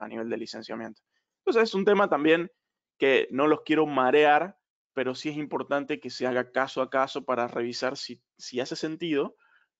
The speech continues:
comprar la licencia o no, cuando no tenemos. Pero cuando sí tengamos licenciamiento,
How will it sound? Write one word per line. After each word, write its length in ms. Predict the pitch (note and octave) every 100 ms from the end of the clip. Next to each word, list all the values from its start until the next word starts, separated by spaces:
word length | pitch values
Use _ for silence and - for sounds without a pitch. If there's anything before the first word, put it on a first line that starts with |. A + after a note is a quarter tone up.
| _
comprar 400 | - A2 A2 A2+
la 120 | B2
licencia 640 | C3 D#3 F3+ D#3+ F3 G3 G#3+ _ _ _ _
o 160 | - A#2+
no, 300 | A#2 G#2 - _ _
cuando 260 | A#2+ A#2+
no 220 | A#2+ C#3 -
tenemos. 540 | C3+ B2 G#2+ G2+ _ _ _ _ -
Pero 200 | A#2 A2+
cuando 240 | A#2 A2+
sí 160 | D#3+ A3
tengamos 400 | G3 F3+ G#3 F3
licenciamiento, 920 | D3 D3 C#3+ D3 F3 G3+ F#3+ C#4+